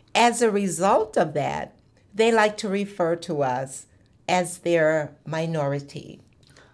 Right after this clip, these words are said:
or they're female, or they anything other than the experts that we are to bring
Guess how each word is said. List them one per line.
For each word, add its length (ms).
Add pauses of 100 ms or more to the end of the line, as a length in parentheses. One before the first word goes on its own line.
(100)
or 220
they're 240
female, 1040 (580)
or 180
they 380
anything 720 (100)
other 400
than 440
the 220
experts 760
that 260
we 180
are 480 (720)
to 100
bring 320